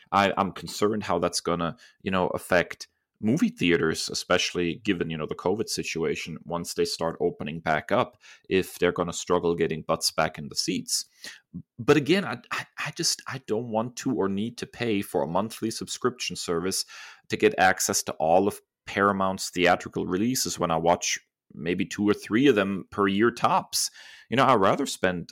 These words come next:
a buck fifty at Redbox to watch the movie and move on with life. So thirty days for regular releases, and I think it said something like forty-five days for tentpole releases, according to Variety. Sure, whatever. It's, it's interesting for sure,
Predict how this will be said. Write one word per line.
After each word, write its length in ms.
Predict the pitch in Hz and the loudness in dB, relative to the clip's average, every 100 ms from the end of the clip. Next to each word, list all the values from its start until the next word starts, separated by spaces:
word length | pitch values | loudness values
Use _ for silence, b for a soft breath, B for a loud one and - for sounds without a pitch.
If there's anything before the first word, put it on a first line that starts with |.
| _ | _
a 60 | - | 0
buck 280 | - - | 2 0
fifty 460 | - 139 - - 110 | 0 0 0 2 4
at 140 | 95 | 4
Redbox 640 | - 156 - 73 73 - - | 4 0 2 4 4 2 -2
to 100 | 92 | 0
watch 280 | 92 104 - | 0 0 -2
the 80 | 101 | -4
movie 360 | 95 95 101 | -2 0 2
and 140 | 107 110 | 2 0
move 160 | 117 | 0
on 240 | 98 151 196 | 0 0 -6
with 180 | - | -6
life. 400 | - - - - - B B B | -6 -6 -8 -16 -20 B B B
So 460 | - 117 113 104 - _ _ _ - | 2 8 10 8 2 _ _ _ 2
thirty 220 | 156 208 | 4 4
days 320 | 104 135 - | 2 2 -2
for 360 | - 98 90 - | -2 2 2 0
regular 720 | 82 95 110 123 117 127 127 | 0 4 4 4 4 4 2
releases, 680 | - 104 101 110 123 - 143 | 0 2 4 2 2 2 0
and 100 | 101 | 0
I 60 | 98 | 0
think 220 | 113 120 | 0 -4
it 80 | 104 | -4
said 160 | 98 | -4
something 180 | - 95 | -4 -2
like 140 | 90 - | -4 -4
forty-five 640 | - 98 107 - 107 104 | -4 -2 -2 0 0 2
days 180 | 107 104 | 2 2
for 140 | - | -4
tentpole 640 | - - 95 - - 127 120 | -6 -4 -4 -4 2 2 2
releases, 480 | 120 117 120 120 | 0 0 0 -2
according 380 | 117 - 110 113 | -4 -2 -2 -2
to 80 | 117 | -2
Variety. 440 | 110 110 110 117 | 2 4 6 2
Sure, 280 | 117 - 127 | 0 -2 0
whatever. 480 | 139 107 - 104 - | 0 0 0 0 0
It's, 140 | - - | -2 -4
it's 160 | - - | -6 -4
interesting 540 | 196 - - - 95 | -6 -6 -6 -6 -8
for 140 | - | -8
sure, 380 | - - 175 92 | -8 -4 -2 -2